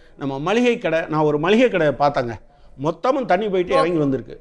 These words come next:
வெறும் நனைஞ்சதுன்னு இல்ல, ஊறி நாறி, அது, அந்த, அந்த நாத்தமே உள்ள போக முடியல. சகதி முழுவதும் தேங்கி போய் கிடக்கு. சிறு தொழில்கள் பாதிக்கப்பட்டிருக்கு, மீனவர்கள் பாதிக்கப்பட்டிருக்காங்க. போய் ஒரே ஒரு வார்த்தை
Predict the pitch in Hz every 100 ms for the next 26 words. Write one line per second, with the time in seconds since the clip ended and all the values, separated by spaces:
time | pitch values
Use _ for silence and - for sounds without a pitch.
0 | - 143 180 247 247 175 233 262 254 240
1 | 240 202 160 - - 143 160 233 254 254
2 | 214 175 139 156 214 247 240 214 156 147
3 | 156 160 - 156 156 - - - 170 196
4 | 180 165 247 - 247 247 202 214 208 165
5 | 185 165 139 127 110 - - - - -
6 | _ - 208 240 277 240 226 254 247 226
7 | 202 190 226 226 196 180 151 143 131 127
8 | - _ _ - - 247 294 233 220 202
9 | 196 170 175 190 170 147 135 139 143 160
10 | 285 269 233 233 202 180 208 190 160 147
11 | 143 131 120 - - - - 262 285 214
12 | 156 180 247 285 254 190 151 151 -